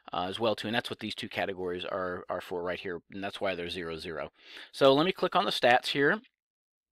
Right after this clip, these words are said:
And we're gonna go ahead and just, for appearance, we're gonna, uh, sort it out by seven days. You can see the obvious,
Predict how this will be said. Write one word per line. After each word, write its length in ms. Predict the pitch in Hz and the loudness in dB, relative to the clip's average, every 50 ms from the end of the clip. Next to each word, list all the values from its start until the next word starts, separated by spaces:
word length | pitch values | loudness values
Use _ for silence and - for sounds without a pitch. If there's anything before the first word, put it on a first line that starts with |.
| _ _ _ _ _ _ _ _ _ - - - - - - _ _ | _ _ _ _ _ _ _ _ _ -20 -20 -20 -20 -20 -20 _ _
And 420 | - 160 170 170 170 170 170 170 175 | 2 4 6 8 8 8 8 8 6
we're 80 | 180 | 6
gonna 160 | 180 185 185 175 | 6 6 4 6
go 140 | 170 165 | 8 6
ahead 280 | 160 156 165 160 156 151 | 6 6 6 6 6 6
and 140 | 151 147 143 | 6 4 4
just, 260 | 151 151 147 - - | 4 4 4 4 0
for 400 | - - - - 151 147 143 135 | -8 -12 -6 -2 2 4 4 4
appearance, 520 | 131 - - - 156 151 151 147 - - | 4 2 2 4 6 6 6 4 4 -2
we're 80 | 135 135 | -4 -2
gonna, 160 | 139 135 127 - - - - | -2 -2 -2 -4 -6 -4 0
uh, 420 | 139 127 120 113 120 - - - - - 117 113 110 | 2 2 2 2 0 -2 -6 -8 -10 -10 -12 -12 -10
sort 360 | 113 - - - 131 127 123 | -8 -6 -4 -2 0 0 0
it 100 | 120 117 | 2 4
out 240 | 123 120 120 117 - | 6 6 6 4 4
by 160 | - 107 110 | 2 0 0
seven 380 | 110 - - 135 123 123 120 110 | 0 2 2 2 2 2 2 0
days. 340 | 117 117 117 117 113 110 - | 2 2 2 2 2 0 -2
You 80 | 123 | -2
can 140 | - 120 117 | -4 -4 -4
see 260 | - - 151 143 143 | -4 0 2 2 2
the 160 | 131 113 104 - 127 | 2 0 0 4 8
obvious, 520 | 131 139 143 139 135 135 127 127 - - | 10 12 12 10 10 6 4 4 2 -2